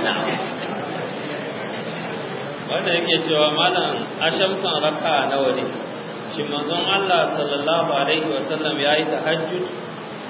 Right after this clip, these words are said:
Speaker 1: To, asham ba ta da iyaka raka'o'inta. Don manzon sama ya ce, "Salatul layli masna wa masna."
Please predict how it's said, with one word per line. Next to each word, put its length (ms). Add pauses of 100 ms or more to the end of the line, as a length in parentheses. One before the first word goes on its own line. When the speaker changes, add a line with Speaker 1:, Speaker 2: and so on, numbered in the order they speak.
(1200)
Speaker 1:
To, 160
asham 400
ba 240
ta 80
da 80
iyaka 480
raka'o'inta. 800
Don 80
manzon 320
sama 160
ya 160
ce, 80
"Salatul 400
layli 240
masna 320
wa 160
masna." 320